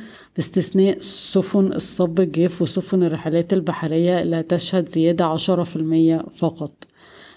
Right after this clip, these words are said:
الزيادة المتوقعة في إيرادات القناة من ارتفاع الرسوم ستمية مليون دولار في السنة. تلقت وزارة المالية، آه، طلبات من، آه، ألف وأربعمية شركة ترغب في الانضمام للمرحلة الخامسة من مبادرة السداد الفوري لدعم الصادرات.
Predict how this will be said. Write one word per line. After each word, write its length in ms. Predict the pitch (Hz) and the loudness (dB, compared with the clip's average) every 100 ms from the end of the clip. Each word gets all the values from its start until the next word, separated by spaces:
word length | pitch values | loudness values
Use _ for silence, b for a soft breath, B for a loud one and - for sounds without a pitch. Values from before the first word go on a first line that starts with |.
| B | B
الزيادة 400 | 160 143 185 190 | -4 2 2 4
المتوقعة 560 | 202 180 185 160 - 190 | 2 2 0 -2 0 0
في 180 | 190 165 | 0 0
إيرادات 440 | 160 156 175 170 | 0 0 -2 -2
القناة 600 | 190 - 175 170 185 175 | -4 -2 0 4 4 4
من 420 | - 165 180 175 | 0 0 0 0
ارتفاع 520 | 165 151 165 - 175 | -4 -8 -8 -4 -2
الرسوم 460 | 175 170 - 180 196 | -2 -4 -2 2 2
ستمية 560 | 202 165 - 165 175 180 | 2 -4 -2 0 0 2
مليون 400 | 175 156 165 175 | 0 4 4 4
دولار 540 | 165 147 151 160 151 285 | 2 0 0 0 -2 -6
في 160 | - | -2
السنة. 800 | 160 156 151 - - 156 135 - _ _ _ _ _ _ _ b b b b b b | 0 -2 -6 -10 -4 -4 -4 -14 _ _ _ _ _ _ _ b b b b b b
تلقت 440 | - 185 208 226 220 | 0 0 2 0 0
وزارة 320 | 180 185 196 | 2 2 2
المالية، 680 | 214 185 165 165 180 196 208 | 0 2 4 4 4 4 2
آه، 360 | 208 - 208 170 | 0 -2 0 0
طلبات 680 | - 170 156 170 196 214 | 0 0 0 2 2 0
من، 520 | 180 185 196 214 208 208 | 2 4 4 0 -2 -4
آه، 320 | 165 156 185 | -2 0 0
ألف 220 | 185 - | -2 0
وأربعمية 600 | 185 175 151 156 165 180 | 2 2 0 0 2 2
شركة 420 | 180 - 185 185 202 | 0 -2 -2 0 0
ترغب 400 | 196 185 190 190 | 2 2 2 0
في 100 | 175 | 0
الانضمام 600 | 165 156 147 160 180 180 | 0 0 0 2 2 4
للمرحلة 540 | 170 156 151 - 180 | 2 0 -2 0 0
الخامسة 560 | 175 - 175 170 196 185 | 0 0 -2 0 0 2
من 220 | 170 170 | 2 2
مبادرة 520 | 170 160 175 180 180 - | 2 2 2 2 0 -2
السداد 640 | - - 156 165 170 165 | -6 -2 0 2 2 0
الفوري 560 | - 151 175 165 170 | -4 -4 0 2 2
لدعم 400 | 165 165 160 160 | 0 0 0 0
الصادرات. 800 | 160 160 156 147 160 143 127 _ | 0 -2 -4 -2 -2 -4 -6 _